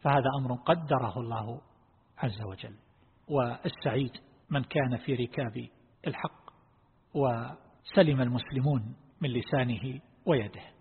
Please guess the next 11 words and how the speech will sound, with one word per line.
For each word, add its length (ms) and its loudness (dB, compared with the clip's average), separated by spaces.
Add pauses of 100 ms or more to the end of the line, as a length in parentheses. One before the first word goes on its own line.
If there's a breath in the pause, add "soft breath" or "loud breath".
(180)
فذلك 600 0
هو 240 -2
المسلم، 460 -8 (680)
ذلك 320 4
هو 160 4
المسلم 480 -4
من 140 -4
سلم 360 -2
المسلمون 680 -4
من 140 -6
لسانه 560 -6